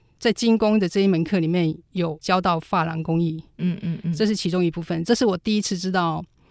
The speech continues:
Speaker 1: 珐琅是怎么做出来的。
Speaker 2: 是。
Speaker 1: 从此就重新认识它。
Speaker 2: 然后也就爱上它了吗？
Speaker 1: 哎，其实我一开始倒没有说下定决心我就要做这个。
Speaker 2: 哦，不是一见钟情啦。
Speaker 1: 对，就是说它是在精工里面的一个课。
Speaker 2: 嗯。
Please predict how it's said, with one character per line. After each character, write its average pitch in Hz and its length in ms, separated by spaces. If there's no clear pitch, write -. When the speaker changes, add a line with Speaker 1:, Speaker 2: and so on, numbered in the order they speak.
Speaker 1:
珐 196 160
琅 165 200
是 190 120
怎 175 100
么 156 100
做 170 200
出 160 160
来 156 160
的。 151 100
Speaker 2:
是。 160 380
Speaker 1:
从 202 200
此 202 120
就 196 160
重 180 240
新 214 140
认 208 140
识 170 200
它。 156 280
Speaker 2:
然 190 160
后 226 100
也 170 100
就 180 120
爱 196 160
上 180 180
它 165 200
了 160 80
吗？ 156 220
Speaker 1:
哎， 190 200
其 233 160
实 226 100
我 196 140
一 202 80
开 208 180
始 170 380
倒 240 100
没 208 120
有 190 100
说 190 160
下 202 240
定 196 160
决 170 180
心 180 160
我 165 200
就 196 120
要 170 140
做 160 160
这 160 220
个。 165 100
Speaker 2:
哦， 175 220
不 262 80
是 285 120
一 233 120
见 233 200
钟 202 220
情 208 220
啦。 123 180
Speaker 1:
对， 240 160
就 226 100
是 262 120
说 240 240
它 247 260
是 247 140
在 226 100
精 214 240
工 208 160
里 175 60
面 170 80
的 175 80
一 165 80
个 147 60
课。 151 360
Speaker 2:
嗯。 165 260